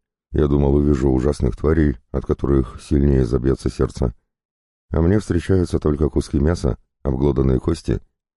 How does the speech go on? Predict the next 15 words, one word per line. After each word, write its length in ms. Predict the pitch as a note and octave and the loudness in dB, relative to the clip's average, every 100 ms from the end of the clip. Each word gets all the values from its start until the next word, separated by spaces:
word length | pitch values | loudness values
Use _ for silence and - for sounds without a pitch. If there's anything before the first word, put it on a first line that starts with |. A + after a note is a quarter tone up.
| _ - | _ -2
и 120 | A#2 | 2
брошенная 520 | G2 F#2+ - D#2+ D2+ | 2 2 2 2 2
боевая 420 | C2 C#2+ C#2 D2 C#2 | 2 2 4 2 2
техника 420 | E2 C#2+ B1+ B1 | 0 0 0 -2
допотопной 480 | C2 C2 D2+ - A#1+ | -2 -2 -2 -2 -2
конструкции. 720 | B1 - B1 A1+ - A#1 G#1 _ _ _ _ _ _ - | -2 -4 -8 -4 -2 -2 -4 _ _ _ _ _ _ -6
Ещё 240 | D2+ A2 | 0 2
и 60 | G2 | 2
пятиметровый 560 | A2+ F2+ D#2 E2+ D#2 | 0 0 0 2 2
контейнер 580 | - C2 C2+ C2+ C2 - | 2 0 2 2 2 -2
непонятно 500 | - C2+ B1+ B1+ B1+ | -2 0 2 0 0
зачем 320 | A1+ A#1 B1+ A#1 | -2 -2 -2 -2
тащим 320 | B1 - B1 | -2 -2 -2
с 60 | |
собой". 320 | - A#1 A#1+ | -2 0 0